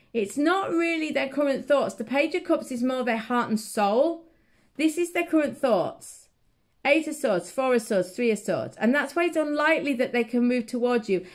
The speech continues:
And they feel pessimistic about being able to move towards you.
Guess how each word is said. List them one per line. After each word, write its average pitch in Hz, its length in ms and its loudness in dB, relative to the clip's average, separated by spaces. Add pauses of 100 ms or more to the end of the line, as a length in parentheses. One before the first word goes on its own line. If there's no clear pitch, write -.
And 262 160 0
they 339 280 4
feel 339 300 2
pessimistic 254 680 -4
about 226 280 -2
being 220 120 2
able 208 140 -2
to 214 120 -4
move 202 200 -2
towards 185 380 -4
you. - 220 -8